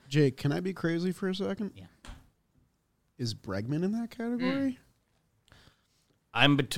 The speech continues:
Speaker 3: I'm between that and wow, third base is really good for him, only because third base is so good. I feel like he never gets play-, ranked in, like, a top five list. And you're
Speaker 1: Here,
Speaker 3: like,
Speaker 1: here's what I'll
Speaker 3: "Bregman's sick."
Speaker 1: say.
Speaker 2: Okay.
Speaker 1: Thirty-five war before he's thirty.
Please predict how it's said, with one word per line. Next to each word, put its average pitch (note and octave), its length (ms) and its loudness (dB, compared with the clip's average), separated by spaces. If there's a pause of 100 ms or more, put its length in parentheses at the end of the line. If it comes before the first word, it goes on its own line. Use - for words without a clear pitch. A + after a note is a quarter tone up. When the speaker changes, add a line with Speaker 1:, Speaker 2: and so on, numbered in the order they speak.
(120)
Speaker 3:
I'm C3+ 180 8
between C#3 380 4
that B2+ 360 4
and B2 160 0
wow, A#2 220 2
third A2+ 320 -2
base A2+ 220 -2
is A2 100 -6
really A2 240 -4
good G#2+ 260 -6
for C3 220 -4
him, C3+ 280 0 (120)
only C#3+ 380 6
because B2+ 720 4
third B2 220 -2
base A#2 240 -2
is G#2+ 80 -2
so A#2 160 0
good. G#2+ 280 -4
I G#2+ 80 -4
feel A#2+ 220 -2
like A2+ 300 -4 (120)
he - 160 -4
never C3 320 4
gets A#2+ 240 -4
play-, A#2+ 420 -4
ranked B2 260 -2
in, A2+ 60 -6
like, A2 160 -6
a G#2+ 60 -4
top A2 400 -4 (480)
five A#2 560 0
list. G2+ 500 -6
And G#2 120 -4
you're D3+ 140 6
Speaker 1:
Here, D#3+ 100 4
Speaker 3:
like, - 120 -8
Speaker 1:
here's D3+ 300 2
what E3+ 80 2
I'll F3 80 6
Speaker 3:
"Bregman's F3 80 4
sick." G2+ 300 2
Speaker 1:
say. B2+ 60 -4 (440)
Speaker 2:
Okay. G#2+ 80 -6 (1900)
Speaker 1:
Thirty-five B2+ 640 2
war A#2+ 200 2
before A2 260 -4
he's F#2 120 -6
thirty. - 260 -10